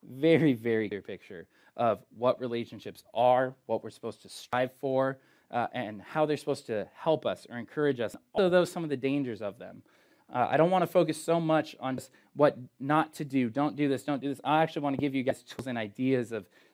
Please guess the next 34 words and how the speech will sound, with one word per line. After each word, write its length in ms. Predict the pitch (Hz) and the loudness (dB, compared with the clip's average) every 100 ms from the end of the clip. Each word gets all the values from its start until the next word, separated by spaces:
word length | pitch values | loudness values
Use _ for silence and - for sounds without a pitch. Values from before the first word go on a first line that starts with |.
| - | -10
this 100 | 143 | -10
is 80 | 123 | -10
positive, 680 | - 156 143 120 104 87 - _ | -10 0 2 2 -4 -14 -16 _
this 160 | 135 127 | -10 -8
is 140 | 127 | -10
good, 400 | 110 135 135 120 | -4 2 4 2
this 120 | 117 123 | 0 -6
is 80 | |
what 140 | 131 127 | -2 -2
we 80 | 120 | -4
can 240 | - 151 | -8 -6
do, 140 | 127 | -4
this 140 | 113 120 | -6 -10
is 80 | 127 | -2
why 260 | 127 135 | 2 2
we 160 | 135 123 | 2 -4
care. 400 | - 120 98 92 _ _ _ _ - | -4 -6 -6 -10 _ _ _ _ -10
Uh, 200 | 117 107 - | -6 -6 -8
and, 120 | 113 | -12
and 120 | 123 120 | -12 -4
so 100 | 135 | -2
that's 160 | 123 | -2
a 40 | 117 | -2
big 220 | 113 - | -4 -4
thing. 260 | 104 92 - _ _ _ _ _ _ - _ | -12 -14 -20 _ _ _ _ _ _ -20 _
But 220 | 151 143 | 0 4
first, 440 | 190 180 - - - - | 10 10 8 -4 -12 -8
my 100 | 139 | 2
first 260 | 170 - | 2 4
pro 140 | 160 139 | 2 2
tip, 420 | 135 110 - - _ _ _ _ _ _ _ _ _ _ _ _ _ _ _ _ _ _ _ _ _ _ _ _ _ _ - | 2 0 -4 -20 _ _ _ _ _ _ _ _ _ _ _ _ _ _ _ _ _ _ _ _ _ _ _ _ _ _ -10
don't 240 | 127 127 120 | -6 -4 0
do 180 | 117 | 0
it. 160 | 104 | 0